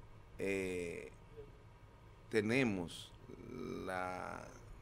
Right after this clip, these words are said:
a-, tendemos a olvidar, porque son tantos los temas que vamos, eh, recopilando, advirtiendo, eh, y llevando nuestra propia opinión.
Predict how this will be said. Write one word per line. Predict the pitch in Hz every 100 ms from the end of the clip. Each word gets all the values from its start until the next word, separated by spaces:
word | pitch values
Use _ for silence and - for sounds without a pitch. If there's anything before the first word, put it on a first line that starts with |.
| - - - - - - - - - - - - - - -
a-, | 113 113 - -
tendemos | 131 135 220 202 147
a | 131
olvidar, | 127 117 107 110 113 - -
porque | 113 - 113 110 104
son | - - 170 226 -
tantos | - 185 196 190
los | 135 -
temas | - 117 92 87 -
que | 101
vamos, | 101 110 127 131 - - - - - - - - -
eh, | - 107 101 95 87 85
recopilando, | 104 110 95 - 98 110 113 107 101 104 101 98 92 - -
advirtiendo, | 95 92 90 92 - 101 104 107 101 95 98 95 - - - - - - -
eh, | - 92 92 92 90 90 95 - -
y | 151
llevando | 139 143 175 151
nuestra | 127 - 101
propia | 107 101 104
opinión. | 90 92 85 71